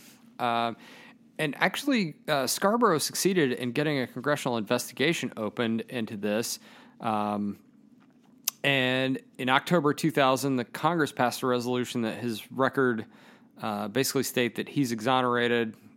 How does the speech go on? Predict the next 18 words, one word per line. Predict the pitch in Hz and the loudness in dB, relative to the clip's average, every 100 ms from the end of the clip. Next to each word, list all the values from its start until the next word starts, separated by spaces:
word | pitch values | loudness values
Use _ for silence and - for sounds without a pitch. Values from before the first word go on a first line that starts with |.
| _ - | _ -14
uh, | 110 98 95 _ | -10 -10 -12 _
for | - | -2
the | 110 | -2
loss | 110 117 117 | 2 2 2
of | 113 | -2
the | 110 | -2
Indianapolis, | 107 104 113 127 - 113 107 - - - - - - | -2 -2 2 2 2 -2 -2 -8 -14 -20 -20 -20 -6
uh, | 110 | -6
which | 110 - | -4 -8
was | 110 | 0
signed | 143 127 | 2 2
by | 120 | 0
President | 113 127 104 107 | 0 -2 -2 -8
Clinton. | - - 156 151 151 147 - | -6 0 0 2 0 -2 -4
And | 131 117 | -4 -2
then, | 117 113 110 | -2 -2 -2
um, | 110 107 104 101 101 - - _ - - _ _ _ _ - | 0 0 -2 -4 -6 -14 -20 _ -20 -20 _ _ _ _ -18
finally, | - 156 208 170 120 110 110 | -4 0 2 2 2 0 0